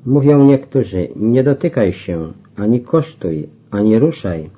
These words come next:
co wszystko kazi się z samym używaniem według przykazań i nauk ludzkich, które mają kształt mądrości w nabożeństwie dobrowolnie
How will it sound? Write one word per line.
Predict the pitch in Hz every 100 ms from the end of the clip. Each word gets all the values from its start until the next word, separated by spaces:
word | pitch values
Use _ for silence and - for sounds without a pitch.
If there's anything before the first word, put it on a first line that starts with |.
| _ _ _ _ _ _ _ _ _
co | _ 117
wszystko | 110 - - - - 76
kazi | - 139 127
się | - 117 107
z | 98
samym | - 143 131 113 110
używaniem | 113 101 95 120 156 123 92 92 - _ _ - _
według | - 110 110 110
przykazań | - - 101 143 143 139 135 -
i | 104
nauk | 107 127 113 -
ludzkich, | 139 151 - 85 85 - _ _ _ _ _ _ _ _
które | - 113
mają | 117 139 139
kształt | 131 - 139 143 139
mądrości | 131 131 120 139 151 - - 98
w | 95
nabożeństwie | 107 110 117 135 147 - - 98
dobrowolnie | 107 110 107 131 131 107